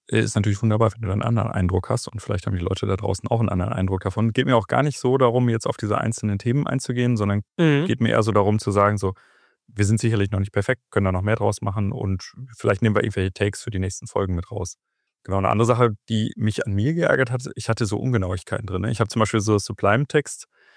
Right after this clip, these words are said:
Speaker 1: glaub ich, nicht mal konkret, aber zumindest so suggeriert, dass es Open Source ist. Ist es aber überhaupt nicht, ne? Die haben halt nur dieses Bezahlmodell, was ich ganz interessant finde. Und das finde ich halt, sind so Unschärfen, ah, wäre mir natürlich lieber, wenn ich mir das spare. Vor allem,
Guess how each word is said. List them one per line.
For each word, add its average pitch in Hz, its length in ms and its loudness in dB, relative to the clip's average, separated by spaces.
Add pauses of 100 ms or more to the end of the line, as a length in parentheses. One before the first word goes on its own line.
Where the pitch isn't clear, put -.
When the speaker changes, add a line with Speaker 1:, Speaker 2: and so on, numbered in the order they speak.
(460)
Speaker 1:
glaub 110 160 2
ich, 110 100 0
nicht 139 200 2
mal 120 120 2
konkret, 117 680 2
aber 113 180 4
zumindest 127 280 0
so 110 80 0
suggeriert, 107 440 0
dass 110 140 -2
es - 120 -8
Open - 220 -4
Source 123 300 -4
ist. - 220 -12
Ist 127 140 -6
es 98 140 -6
aber 87 160 -4
überhaupt 87 380 -6
nicht, - 160 -12
ne? 131 140 -4
Die 95 100 2
haben 104 120 4
halt 98 140 2
nur 101 100 -2
dieses 92 160 -4
Bezahlmodell, 92 540 0
was 90 140 -6
ich - 80 -20
ganz - 160 -8
interessant - 400 -10
finde. 110 280 -4 (680)
Und 98 200 0
das 104 120 2
finde 127 160 6
ich - 80 2
halt, 107 160 6
sind 113 160 4
so 113 100 4
Unschärfen, 110 680 0 (260)
ah, 92 260 0
wäre 95 80 -2
mir 95 80 -2
natürlich 95 260 -6
lieber, 101 200 2
wenn 98 100 2
ich - 80 -4
mir 98 60 -4
das 95 100 -2
spare. 98 320 -2
Vor - 220 -2
allem, 135 380 4